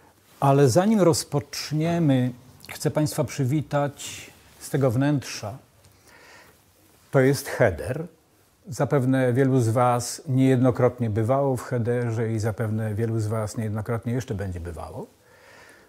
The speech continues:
Zapraszamy was bardzo, bardzo serdecznie, ale cheder to nie jest takie sobie zwyczajne miejsce. Już w ostatnim, jak gdyby, rzędzie jest to kawiarnia.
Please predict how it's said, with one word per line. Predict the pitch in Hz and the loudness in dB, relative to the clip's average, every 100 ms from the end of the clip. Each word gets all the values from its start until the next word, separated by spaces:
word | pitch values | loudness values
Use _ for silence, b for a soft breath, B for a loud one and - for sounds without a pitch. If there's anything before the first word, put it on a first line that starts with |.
| B | B
Zapraszamy | 113 120 123 - 123 117 | -4 -2 -2 0 0 2
was | 120 | 2
bardzo, | 110 127 113 113 | 4 2 2 0
bardzo | 123 110 | 0 -2
serdecznie, | 110 123 120 160 - - 131 120 113 - - | -4 -4 2 2 2 -4 -2 0 -4 -10 -8
ale | - 135 | -2 -2
cheder | - 220 190 156 | 0 2 2 0
to | 151 | -2
nie | 190 | 0
jest | 151 - | -2 -2
takie | - - 139 | -4 -2 -4
sobie | 139 123 | -2 -2
zwyczajne | 107 120 - 143 135 123 | 0 -2 -2 -2 0 0
miejsce. | 135 160 131 - 139 | 0 0 -4 -4 -2
Już | 127 - _ - _ | -2 -6 _ -20 _
w | - - | -14 -4
ostatnim, | 156 - - 196 185 - 175 156 156 143 - b b b b 143 | -4 -4 -4 -2 -2 -4 -4 0 0 -2 -8 b b b b -2
jak | 139 117 120 | 0 2 0
gdyby, | 131 135 117 | 0 2 2
rzędzie | 151 151 143 104 110 107 - | 2 2 2 0 -2 -6 -6
jest | 123 131 131 - - - | -2 -2 -4 -8 -18 -6
to | 131 120 117 117 - - | -2 0 0 -4 -6 -8
kawiarnia. | 127 147 160 101 | -4 -2 -2 -6